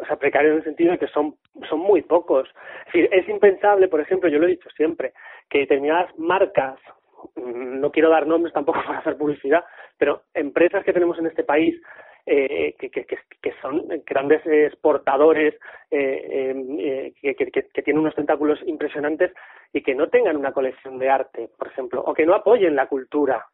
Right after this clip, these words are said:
Eso en, en Estados Unidos es impensable. En est-, en Estados Unidos, de hecho, hay, eh, por parte de, del individuo en sí mismo, ya no te estoy hablando de, de empresa, eh, pero supongo que eso también es la mentalidad anglosajona, que cuando tú has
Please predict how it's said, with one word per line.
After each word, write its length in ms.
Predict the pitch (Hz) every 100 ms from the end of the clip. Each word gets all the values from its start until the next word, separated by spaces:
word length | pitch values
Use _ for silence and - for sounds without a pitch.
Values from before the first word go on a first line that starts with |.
| _ _ - - - _ -
Eso 200 | 170 196
en, 120 | 202
en 140 | 208 165
Estados 320 | - 170 175
Unidos 240 | 190 208
es 100 | 247
impensable. 800 | 262 196 127 - 185 196 151 127 _ - - -
En 140 | 175
est-, 220 | 170 165 208
en 100 | 170
Estados 260 | 180 208
Unidos, 240 | 226 233 208
de 80 | 226
hecho, 320 | - 202 -
hay, 200 | 156 185
eh, 200 | 208 151
por 180 | - 131
parte 200 | 151 151
de, 200 | 208 190
del 180 | 143 139
individuo 520 | 135 127 131 185 147
en 80 | 127
sí 120 | -
mismo, 280 | 135 175 170
ya 100 | 127
no 80 | 143
te 60 |
estoy 140 | 160 180
hablando 220 | 151 139
de, 100 | 123 135
de 80 | 165
empresa, 440 | 120 - 190 - - _ - - _ _
eh, 360 | - 156 147 180 -
pero 140 | 151
supongo 260 | 147 147 170
que 40 |
eso 80 | 185
también 220 | 196 185
es 60 | 180
la 80 | 185
mentalidad 480 | 175 175 175 170 170
anglosajona, 680 | 165 156 156 - 190 185 - _ _ _ -
que 100 | 165
cuando 240 | 160 156
tú 220 | 156 202
has 100 | 214